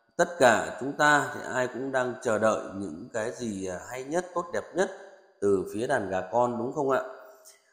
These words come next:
Kính thưa quý vị và các bạn thân mến, thì ngày hôm nay tiếp tục, à, Vượng Hạnh lại cập nhật cho quý vị.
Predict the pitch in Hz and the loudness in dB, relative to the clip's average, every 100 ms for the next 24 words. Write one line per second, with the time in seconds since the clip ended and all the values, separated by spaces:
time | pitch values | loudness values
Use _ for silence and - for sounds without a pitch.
0 | _ 147 156 156 156 156 95 123 139 147 | _ -2 0 0 2 2 2 0 0 0
1 | 87 131 131 123 120 151 220 - - - | 0 0 0 2 2 0 -6 -12 -20 -10
2 | 107 104 98 110 127 135 139 135 - 160 | -6 -4 -4 -4 -2 2 2 0 -6 -10
3 | - 120 - - 98 98 87 82 76 98 | -4 -4 -4 -6 -2 0 -2 -6 -6 -6
4 | 80 90 - 98 - 95 - 113 - 123 | -6 -10 -8 -10 -6 -8 -8 -10 -6 -4
5 | 143 120 | -2 -4